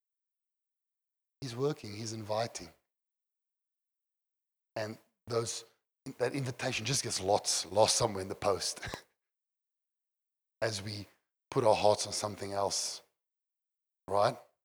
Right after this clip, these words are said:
So this man, when Jesus asked him, "Do you want to be healed?" he says,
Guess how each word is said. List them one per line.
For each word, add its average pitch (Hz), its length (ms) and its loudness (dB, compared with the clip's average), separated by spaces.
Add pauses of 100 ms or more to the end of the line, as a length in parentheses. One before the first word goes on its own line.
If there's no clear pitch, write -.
(2250)
So - 120 2
this 175 260 6
man, 151 560 4 (840)
when 170 280 6
Jesus 160 320 4
asked 165 200 4
him, 139 80 -2
"Do 127 140 4
you 208 100 4
want 180 140 6
to 160 60 0
be 147 120 2
healed?" 135 400 0
he 113 80 -6
says, 131 540 0